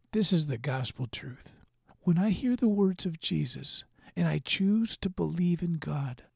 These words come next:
the one who sent him to save me, then I have everlasting life. More so,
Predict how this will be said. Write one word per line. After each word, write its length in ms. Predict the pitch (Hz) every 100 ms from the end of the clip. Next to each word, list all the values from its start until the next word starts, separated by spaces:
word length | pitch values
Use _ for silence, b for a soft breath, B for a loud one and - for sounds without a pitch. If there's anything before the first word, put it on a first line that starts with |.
| _ -
the 80 | 165
one 200 | 185 170
who 140 | 202
sent 400 | - - 214 160
him 160 | 151 147
to 100 | 170
save 460 | - 202 240 -
me, 200 | 92 - _ _ _ -
then 180 | 165 165 -
I 260 | 151 165 170
have 280 | 131 147 - -
everlasting 800 | 76 76 67 67 - - 73 65
life. 480 | - - - - _ _ _ _ _ _ _ _
More 280 | 135 196 214
so, 420 | 165 - 113 127